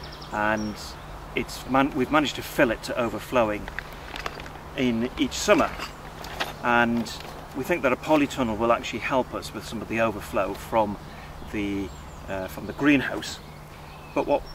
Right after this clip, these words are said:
the polytunnel will also give us is the opportunity to grow some vegetable crops during the winter, which would otherwise be quite difficult to grow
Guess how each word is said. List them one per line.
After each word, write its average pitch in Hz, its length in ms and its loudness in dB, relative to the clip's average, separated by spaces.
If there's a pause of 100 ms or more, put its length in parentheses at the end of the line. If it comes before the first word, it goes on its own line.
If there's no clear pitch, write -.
(200)
the 135 80 0
polytunnel 131 640 0
will 120 160 6
also 131 440 4
give 101 240 -2
us - 360 -8 (140)
is 120 220 -2
the 127 60 4
opportunity 123 460 -2 (120)
to - 60 -8
grow 135 260 4
some 113 460 -2 (580)
vegetable - 460 6
crops - 640 -2 (560)
during 113 400 4
the 113 120 0
winter, 117 540 2 (140)
which 117 300 -4
would 120 100 0
otherwise 107 500 0
be 113 160 -6
quite - 380 -4
difficult - 480 -6
to - 80 -10
grow 104 440 0